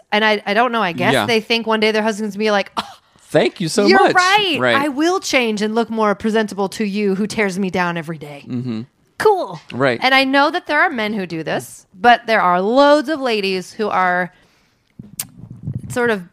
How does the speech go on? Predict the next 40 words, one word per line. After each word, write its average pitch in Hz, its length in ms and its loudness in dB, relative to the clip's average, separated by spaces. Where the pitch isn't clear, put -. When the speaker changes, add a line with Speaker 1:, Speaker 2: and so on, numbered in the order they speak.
Speaker 1:
neglecting 240 580 -2
the 226 80 -2
truth 226 280 0
of 190 160 -4
their 190 160 0
own 185 380 -2
Speaker 2:
Right. 117 140 0
Speaker 1:
behavior. 151 280 -4
Speaker 2:
So, 131 320 2
okay, 143 320 2
we're 135 120 0
gonna 156 120 0
have 135 100 -2
to 120 60 -6
dive 120 300 2
into 113 140 -2
the 104 80 -6
thing. 117 200 -4
So 143 220 2
somebody, 175 320 2
Speaker 1:
Right. 180 180 -2
Speaker 2:
somebody 151 320 -4
says, 135 500 0
uh, 123 400 -8
uh, 104 320 -8
"Can 170 140 -4
you 156 80 -2
tell 190 220 2
the 165 80 0
story 165 280 0
behind 143 320 0
the 127 40 -6
phrase, 143 480 0
'When 127 120 -4
I 120 120 0
bring 135 360 -4
it, 139 160 -4
you 117 180 -4
get 113 260 -2
it'?" - 280 -10